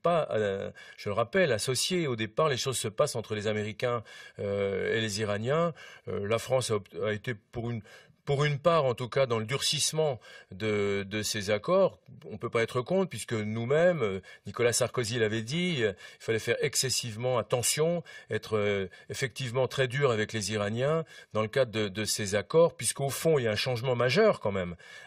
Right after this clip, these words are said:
euh, suite à ces accords. C'est que on est en train de normaliser, en fait, euh, l'autorisation qui est donnée,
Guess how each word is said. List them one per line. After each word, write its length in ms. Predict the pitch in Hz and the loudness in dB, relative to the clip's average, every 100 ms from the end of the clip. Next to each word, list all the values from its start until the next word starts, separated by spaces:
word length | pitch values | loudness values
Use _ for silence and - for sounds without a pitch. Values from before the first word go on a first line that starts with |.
| - | -6
euh, 100 | 104 | -4
suite 280 | - - 123 | -4 -4 -2
à 60 | 104 | -2
ces 240 | - 95 | -2 -2
accords. 320 | 98 110 101 | -2 0 0
C'est 120 | - 104 | -2 -4
que 280 | 123 113 - - - - | 0 0 0 -16 -20 -10
on 160 | - 120 | -4 -2
est 160 | 131 123 | 0 0
en 100 | 120 | 0
train 420 | - 165 185 170 _ _ _ _ - - | 2 4 4 0 _ _ _ _ -20 -6
de 140 | 120 | -2
normaliser, 920 | 127 151 143 139 135 139 135 202 185 - | 2 4 4 4 4 2 4 4 4 -2
en 140 | 123 107 | -6 -4
fait, 420 | - 170 165 113 | 0 0 0 0
euh, 140 | 101 | 0
l'autorisation 840 | 107 120 143 135 123 123 - 180 | -2 0 0 2 2 2 2 0
qui 140 | 165 127 | 0 -4
est 80 | 110 | -2
donnée, 480 | 113 123 156 185 | -2 0 -2 -4